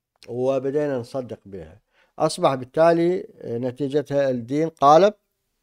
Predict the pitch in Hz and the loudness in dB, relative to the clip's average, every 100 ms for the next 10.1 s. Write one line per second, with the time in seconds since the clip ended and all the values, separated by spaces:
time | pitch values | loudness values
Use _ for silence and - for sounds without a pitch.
0 | _ _ _ _ - 131 123 131 127 - | _ _ _ _ -12 -6 -6 -6 -10 -2
1 | 160 165 151 135 135 139 135 135 151 147 | 0 0 -2 -8 -10 -10 -12 -10 -10 -10
2 | 147 131 143 139 139 135 - 85 - _ | -12 -12 -12 -12 -10 -12 -14 -18 -20 _
3 | _ _ _ _ _ _ - 64 - - | _ _ _ _ _ _ -20 -20 -12 -8
4 | 240 151 127 120 123 113 110 110 107 117 | -6 -6 -8 -8 -8 -10 -12 -14 -14 -14
5 | 120 113 120 113 110 110 101 98 101 - | -16 -14 -14 -14 -14 -16 -18 -18 -20 -16
6 | 104 101 92 - 104 101 101 101 139 _ | -12 -12 -12 -16 -18 -18 -18 -18 -18 _
7 | _ _ _ - 110 - 120 117 113 110 | _ _ _ -12 -12 -10 -10 -6 -6 -8
8 | 151 117 104 - 123 107 110 113 104 - | -14 -20 -20 -12 -10 -10 -10 -12 -12 -16
9 | - 104 107 107 110 104 107 _ 113 110 | -12 -12 -10 -14 -16 -16 -18 _ -12 -12
10 | 110 | -14